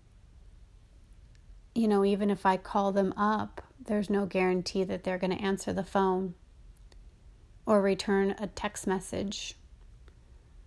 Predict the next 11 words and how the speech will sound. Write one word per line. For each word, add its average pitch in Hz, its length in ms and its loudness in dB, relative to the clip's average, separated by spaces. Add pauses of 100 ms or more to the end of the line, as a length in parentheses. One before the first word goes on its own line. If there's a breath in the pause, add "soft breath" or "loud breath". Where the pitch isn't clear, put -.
(500)
And 220 220 4
so 214 260 6
I 233 140 4
don't 302 240 4
have 233 400 0
a 240 40 0
close 196 380 0
relationship 196 680 0
with 202 160 -2
my 190 160 0
siblings. 190 800 0